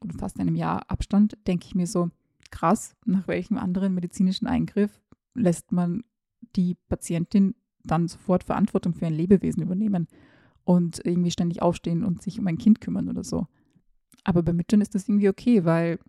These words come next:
keine Ahnung, Mutter-Kind-Bindung oder so super wichtig ist oder so. Und plötzlich ist es halt dann egal, also dass die Frau eine Patientin ist, dass sie vielleicht, ähm, eine schwierige vaginale Geburt hatte oder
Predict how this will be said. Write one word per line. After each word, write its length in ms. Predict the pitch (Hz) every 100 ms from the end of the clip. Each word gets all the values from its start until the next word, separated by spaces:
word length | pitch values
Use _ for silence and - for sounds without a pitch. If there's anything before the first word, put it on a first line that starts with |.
| _
keine 180 | - 180
Ahnung, 300 | 214 170 -
Mutter-Kind-Bindung 840 | 202 175 180 - 190 - 220 214 214
oder 140 | 214
so 160 | - 220
super 280 | - 214 214
wichtig 320 | 214 233 226
ist 160 | 247
oder 160 | 226 233
so. 220 | 247 269 - _ _ _ _
Und 120 | 190
plötzlich 320 | 180 175 190
ist 180 | 208 202
es 40 | 214
halt 120 | 202
dann 120 | 214
egal, 400 | 208 165 160 156 - -
also 180 | 190 165
dass 180 | 170 -
die 120 | -
Frau 160 | - 160
eine 160 | 170
Patientin 520 | - - 196 180 -
ist, 260 | - - -
dass 140 | 185
sie 120 | - 165
vielleicht, 440 | 156 151 165 -
ähm, 300 | 185 - 185
eine 200 | 185 180
schwierige 480 | 165 185 190 185 165
vaginale 400 | 170 196 165 165
Geburt 360 | 170 165 185 -
hatte 240 | - -
oder 240 | - 175